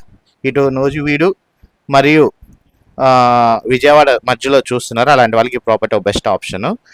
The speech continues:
ఈ ప్రాపర్టీ కనుక మీరు విజిట్ చేయాలనుకుంటే డిస్క్రిప్షన్లో మీకైతే ఒక లింక్ అయితే ఇచ్చానండి. ఆ లింక్ క్లిక్ చేసినట్లయితే డైరెక్ట్గా ఈ ప్రాపర్టీ, ఆ, మన వెబ్సైట్కి అయితే తీసుకెళ్తుంది. మన వెబ్సైట్లో ఈ ప్రాపర్టీ సంబంధించిన డీటెయిల్స్ అన్నీ ఉంటాయి.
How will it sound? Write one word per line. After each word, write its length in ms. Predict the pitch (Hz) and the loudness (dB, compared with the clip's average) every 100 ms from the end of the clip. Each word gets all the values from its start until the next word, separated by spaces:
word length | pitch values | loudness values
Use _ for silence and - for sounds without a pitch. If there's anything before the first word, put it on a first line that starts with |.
| - - 156 | -20 -10 -2
ఈ 80 | 190 | 0
ప్రాపర్టీ 460 | 185 175 180 170 | 2 0 0 -2
కనుక 240 | 165 156 147 | -2 -2 -4
మీరు 260 | 127 135 | -2 -4
విజిట్ 400 | 131 120 127 - | -2 -4 -6 -4
చేయాలనుకుంటే 800 | 123 123 120 104 107 98 160 226 - _ _ | 0 2 0 -2 -6 -4 -2 -2 -6 _ _
డిస్క్రిప్షన్లో 760 | 135 135 190 185 - 160 151 175 | -8 -6 -4 -6 -2 0 2 2
మీకైతే 480 | 147 117 120 120 147 | 0 0 0 2 0
ఒక 160 | 120 | 0
లింక్ 280 | 113 113 110 | -2 -4 -2
అయితే 180 | 131 123 | -2 -2
ఇచ్చానండి. 600 | 98 - 104 95 107 285 _ - - - | -6 -4 -4 -4 -4 -6 _ -20 -16 -2
ఆ 60 | 117 | 0
లింక్ 300 | 120 127 147 | 0 -4 -8
క్లిక్ 340 | 131 123 - | -8 -8 -4
చేసినట్లయితే 540 | 131 - 117 110 104 | -4 -2 -4 -2 -2
డైరెక్ట్గా 540 | 165 135 123 120 139 120 | 2 2 2 0 2 2
ఈ 120 | 101 | 2
ప్రాపర్టీ, 680 | - 113 110 123 - 123 95 - - - - - - | 0 0 2 -2 -2 -2 -4 -10 -20 -16 -16 -14 -2
ఆ, 220 | 127 120 | 2 2
మన 320 | 113 113 110 | 4 2 2
వెబ్సైట్కి 520 | 107 110 - 131 127 120 | 2 2 2 -2 0 0
అయితే 140 | 113 | 0
తీసుకెళ్తుంది. 720 | 110 107 - 104 104 101 147 | -4 -6 -2 0 0 0 -2
మన 200 | 135 113 | -2 0
వెబ్సైట్లో 560 | 110 113 - 151 131 151 | 2 0 0 -2 0 -2
ఈ 40 | |
ప్రాపర్టీ 420 | 143 120 113 117 | 0 0 0 0
సంబంధించిన 480 | - 117 107 104 120 | 2 2 0 0 0
డీటెయిల్స్ 420 | 101 98 113 123 | -2 -4 0 0
అన్నీ 260 | 113 98 107 | 0 -2 -2
ఉంటాయి. 560 | 101 95 101 101 180 | -4 -2 0 2 0